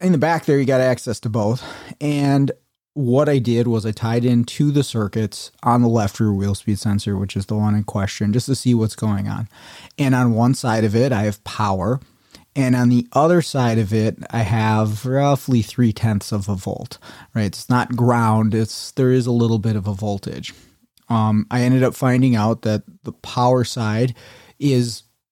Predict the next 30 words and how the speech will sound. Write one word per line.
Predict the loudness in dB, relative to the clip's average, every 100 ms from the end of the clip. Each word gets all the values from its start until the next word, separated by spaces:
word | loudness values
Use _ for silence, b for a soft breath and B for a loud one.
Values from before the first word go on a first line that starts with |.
| _ _
it's | -6 -4
battery | -2 2 4
voltage | 4 2 0 0 0
and | 2
it's | 0 0
there | -2 2
all | 0
the | 0
time. | -4 -4 -2 -4 -6
And | -2 -2
that's | 0
actually | -2 -2 2
what | 2
I | 2
have | 0 0 -2
on | -2 0 0 2
the | 0
good | -2 0 0 0
side, | -4 -2 -2
on | -2
the | -2
right | 0 2 2 0 -4
rear | -2 -2
side, | -4 -4 -2 -2 -4 B B -10
same | -2 0
thing. | 0 0 0 -2 B B B B -6
And | 0
then | 2 2
on | 4 4 2 0 0
the | 2 4 2